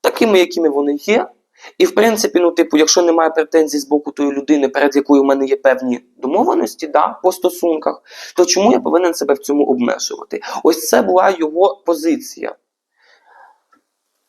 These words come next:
Ну і більше того, він на цьому ж там заробляв кошти, да?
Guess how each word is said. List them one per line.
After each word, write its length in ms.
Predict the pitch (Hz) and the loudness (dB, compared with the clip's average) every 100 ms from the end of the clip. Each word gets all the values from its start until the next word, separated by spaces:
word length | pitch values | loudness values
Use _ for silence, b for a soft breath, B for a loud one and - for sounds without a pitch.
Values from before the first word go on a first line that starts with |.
| - | -2
Ну 200 | - 392 | 2 4
і 60 | 370 | 4
більше 360 | 190 196 175 | 2 -2 -2
того, 280 | - 226 190 | 0 2 2
він 120 | 160 | 0
на 100 | 151 | -4
цьому 340 | 143 - 143 135 | -4 -4 -4 -4
ж 300 | - - - | -4 -8 -12
там 220 | - 131 | -10 -8
заробляв 480 | - 127 127 131 - | -8 -4 -2 -2 -4
кошти, 360 | - - - - | -4 -2 -4 -8
да? 260 | - - | -6 -6